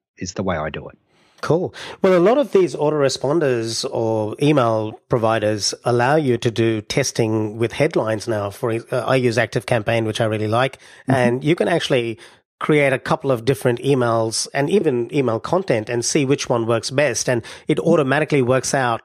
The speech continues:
Speaker 2: "Okay, this one's converting best, so I'm gonna just send out the rest in this format." So that's something that's a good action step for someone who's listening, you know, try and work
Speaker 1: Yes.
Speaker 2: out if your autoresponder does testing well, deliver around deliverability of your emails.
Speaker 1: Yeah,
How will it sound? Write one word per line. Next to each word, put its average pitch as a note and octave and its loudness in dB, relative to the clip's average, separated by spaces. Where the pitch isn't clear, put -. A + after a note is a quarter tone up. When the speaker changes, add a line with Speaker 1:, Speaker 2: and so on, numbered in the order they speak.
Speaker 2:
"Okay, C3+ 0
this D3 0
one's C3 0
converting B2 0
best, C#3+ 0
so A#2+ 2
I'm A#2+ -2
gonna A#2 0
just A2+ -4
send A#2+ 0
out A2+ 2
the A#2 0
rest A2+ -2
in G#2+ -4
this A2 -2
format." A2+ -2
So A2 -2
that's D#3+ 0
something B2+ 0
that's A#2 -2
a B2 2
good B2 0
action B2+ 0
step B2 -2
for B2 -4
someone A2+ 0
who's G#2 -2
listening, A#2 0
you G2+ 0
know, G#2 0
try C3 0
and B2 0
work B2 -2
Speaker 1:
Yes. A#2 2
Speaker 2:
out - -6
if B2+ 0
your B2 2
autoresponder A#2+ 2
does A2+ 0
testing A#2 0
well, A2 2
deliver A2+ 0
around A#2+ 2
deliverability A2 0
of G#2 -4
your G#2+ -2
emails. A2+ 2
Speaker 1:
Yeah, D#3+ 2